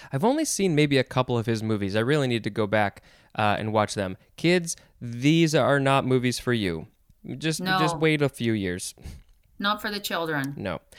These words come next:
Speaker 1: Okay, we are moving on to the fourth form of camp adjective, also from nineteen oh nine, so maybe it's similar,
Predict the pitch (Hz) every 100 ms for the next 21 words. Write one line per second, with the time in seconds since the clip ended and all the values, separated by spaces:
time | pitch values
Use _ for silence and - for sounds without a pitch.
0 | - - - - - 151 135 135 143 170
1 | 156 160 151 147 147 - 131 123 - 160
2 | 165 - - 143 139 135 127 127 - -
3 | 123 117 - _ 143 143 131 - 135 123
4 | - 185 202 135 135 123 120 117 120 110
5 | 107 107 156 180 - _ _ - 127 120
6 | 135 135 135 - - 139 127 160